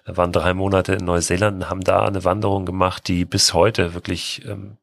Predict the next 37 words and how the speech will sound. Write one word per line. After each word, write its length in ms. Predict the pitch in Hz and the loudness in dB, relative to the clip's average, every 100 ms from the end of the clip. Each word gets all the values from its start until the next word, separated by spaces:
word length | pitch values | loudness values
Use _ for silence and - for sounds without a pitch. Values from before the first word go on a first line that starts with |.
| 113 | -16
ich 240 | 110 - | -10 -6
würde 100 | 101 | -4
sagen, 260 | 92 87 90 | 2 2 2
eine 200 | 95 87 | -2 0
der, 240 | 90 85 | 4 4
der 160 | 85 85 | 4 0
tollsten 400 | - 101 104 - | 0 0 2 -2
Erfahrungen 640 | 87 - 90 98 104 98 | -4 2 4 4 2 -4
ist, 220 | 92 - | -4 -4
die 120 | 92 85 | -4 0
wir 280 | 85 85 | 2 4
als 160 | 87 87 | 4 0
Familie 400 | - 85 90 95 | -4 -2 2 2
gemeinsam 580 | 90 82 85 98 104 90 | 0 0 2 2 0 0
gemacht 340 | 87 98 - | 0 -2 -2
haben. 120 | 110 101 | -8 -2
Wir 80 | |
waren 160 | 90 90 | 0 0
fünf 260 | - 113 - | 0 0 0
Tage 340 | - 107 104 | 0 0 0
unterwegs 680 | 110 98 95 101 135 - - - - - - - - | -2 0 2 2 0 -4 -8 -10 -12 -10 -12 -14 -8
und, 420 | - 98 95 95 | -2 0 0 -2
äh, 200 | 95 95 | 2 4
auf 180 | 107 120 | 4 4
einer 220 | 104 90 | 2 2
Tour 180 | - 135 | 2 2
auf 100 | - | 2
dem 140 | 85 | 0
Rootburn 580 | 82 123 - - 110 107 | 2 2 2 2 2 2
Track. 300 | - 113 113 | 2 2 0
Das 120 | - | -6
ist 100 | 87 | -12
ein 60 | 95 | -10
ganz, 420 | 90 - - - - | -8 -8 -8 -10 -12
ganz 160 | 98 | -12
bekannter, 1120 | - - - 98 101 95 90 87 90 - | -12 -10 -4 -4 0 2 2 2 -2 -8
äh, 20 | - | -12